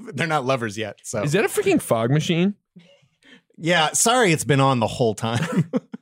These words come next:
Speaker 2: No, that's freaking badass.
Speaker 1: We were trying to set a mood, and, uh, yeah, I don't know if it worked.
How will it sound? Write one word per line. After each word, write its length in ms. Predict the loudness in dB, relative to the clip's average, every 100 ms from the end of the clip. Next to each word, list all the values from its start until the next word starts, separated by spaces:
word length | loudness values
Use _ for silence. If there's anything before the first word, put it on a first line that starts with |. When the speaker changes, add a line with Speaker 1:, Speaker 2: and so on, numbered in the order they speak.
| -18 -16 -8
Speaker 2:
No, 140 | -4
that's 160 | -2 -2
freaking 280 | -2 -2 -4
badass. 540 | -4 -4 -4 -4 -4
Speaker 1:
We 80 | -6
were 60 |
trying 240 | -2 0 2
to 80 | 0
set 260 | 2 2
a 60 | 2
mood, 440 | 2 2 2 0 -4
and, 220 | -8 -8
uh, 220 | -8 -10 -12 _ _ _ -20 -20 _ _ _ _ _ _ _
yeah, 160 | -6 -2
I 20 |
don't 140 | 0 -2
know 100 | -4
if 80 |
it 100 | -8
worked. 360 | -12 -14 -16 -20